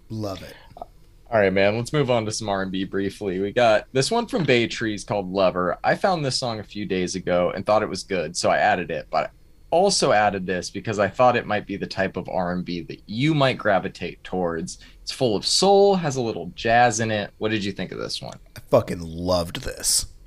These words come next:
Speaker 2: I knew you would. I
Speaker 1: <laughs> This
Speaker 2: knew
Speaker 1: is,
Speaker 2: it.
Speaker 1: this is my type of jam, bro.
Speaker 2: <laughs>
Speaker 1: This is that shit, man.
Speaker 2: I, I had a feeling you would absolutely eat this one. <laughs>
Speaker 1: It's funky as hell.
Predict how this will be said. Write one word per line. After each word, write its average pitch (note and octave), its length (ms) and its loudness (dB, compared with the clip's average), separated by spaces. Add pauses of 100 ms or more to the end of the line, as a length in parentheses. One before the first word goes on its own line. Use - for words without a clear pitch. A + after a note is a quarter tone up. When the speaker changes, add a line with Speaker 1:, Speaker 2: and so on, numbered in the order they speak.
(140)
Speaker 2:
I G2+ 220 2
knew F#2+ 280 2
you F2+ 300 -2
would. - 240 8
I - 300 8
Speaker 1:
<laughs> F#3+ 120 2
This - 20 4
Speaker 2:
knew G3+ 300 6
Speaker 1:
is, F#2+ 120 2
Speaker 2:
it. - 60 -8
Speaker 1:
this F3+ 260 4
is C#3 200 -4
my C#3+ 440 6
type D3 380 0
of G#2 160 -8
jam, B2+ 460 4
bro. - 480 4
Speaker 2:
<laughs> D#3 420 -6
Speaker 1:
This F3 220 4
is F#3 140 4
that G#2+ 300 6
shit, - 720 8
man. F3+ 460 -2 (720)
Speaker 2:
I, C#3+ 160 6
I C#3+ 120 6
had C#3 200 6
a A#2 60 0
feeling F#2+ 420 -2
you F#2+ 160 0
would F2 120 -2 (100)
absolutely F#2+ 760 0
eat F#2 300 -8
this - 200 0
one. G#2+ 200 4 (100)
<laughs> - 120 -2
Speaker 1:
It's E3 160 4
funky E3+ 480 4
as F#3+ 120 4
hell. G#3 500 6